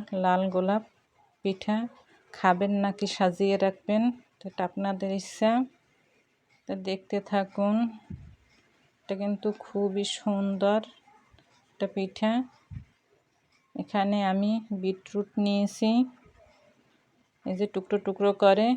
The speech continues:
এটা আমি ব্লেন্ড করব একটু সামান্য পানি দিয়ে।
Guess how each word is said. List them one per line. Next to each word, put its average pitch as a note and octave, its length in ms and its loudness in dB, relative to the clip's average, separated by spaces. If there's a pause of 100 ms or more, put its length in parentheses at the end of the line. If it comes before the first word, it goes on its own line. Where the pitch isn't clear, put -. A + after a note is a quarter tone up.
(180)
এটা F#3+ 280 -4
আমি G3 240 0
ব্লেন্ড G3 460 4
করব G3+ 340 2
একটু B3 240 -2
সামান্য F#3+ 440 0 (140)
পানি F#3 280 2
দিয়ে। G3+ 320 2